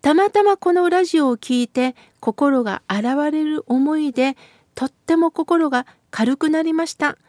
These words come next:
これから毎週の楽しみが増えましたとのことです。毎週楽しみにしてくださると、わざわざおはがきに書いてくださったこと、匿名希望さん、本当に嬉しいです。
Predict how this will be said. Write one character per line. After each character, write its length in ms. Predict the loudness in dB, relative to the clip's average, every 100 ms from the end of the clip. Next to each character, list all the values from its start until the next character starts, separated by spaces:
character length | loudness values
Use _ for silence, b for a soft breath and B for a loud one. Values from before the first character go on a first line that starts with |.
| b b b -2
こ 100 | 0
れ 120 | 2
か 100 | 2
ら 140 | 2
毎 400 | 2 2 2 0
週 400 | -2 -4 0 2
の 160 | 0 -2
楽 380 | -4 -4 -4 -6
し 220 | -4 -4
み 220 | -2 -2
が 160 | -2 -2 B B -6
増 120 | 0
え 240 | 2 0 0
ま 180 | -4 -6
し 160 | -10
た 240 | _ -6 -4
と 180 | -4
の 200 | -4 -4
こ 160 | -6 -8
と 260 | -6 -8 -6
で 200 | -6 -6
す。 380 | -6 -8 -8 -12 B B B B B B
毎 240 | 0 0 0
週 280 | -2 -4
楽 300 | -2 -4 -4
し 140 | -4 -4
み 120 | -4
に 100 | -6
し 80 | -6
て 120 | -6
く 120 | -6
だ 160 | -6 -6
さ 200 | -4 -2
る 160 | -2
と、 520 | -2 -2 0 0 -2 -4 B B -8
わ 120 | -6
ざ 180 | -4 -4
わ 140 | -4
ざ 280 | -4 -4 -4
お 80 | -4
は 120 | -4
が 140 | -4 -8
き 140 | -6
に 160 | -6 -4
書 140 | -4 -6
い 80 |
て 140 | -6 -8
く 120 | -6
だ 120 | -8
さ 160 | -6 -8
っ 40 |
た 200 | -8 -10
こ 140 | -8 -6
と、 280 | -2 -2 -2 B B B
匿 240 | -20 -6 -4
名 180 | -4 -4
希 140 | -6
望 200 | -4 -6
さ 200 | -4 -6
ん、 80 | -8
本 240 | -6 -6
当 240 | -4 -2 0
に 100 | 0
嬉 260 | 0 -2
し 220 | -2 -2 -2
い 20 |
で 140 | -4
す。 320 | -4 -6 -8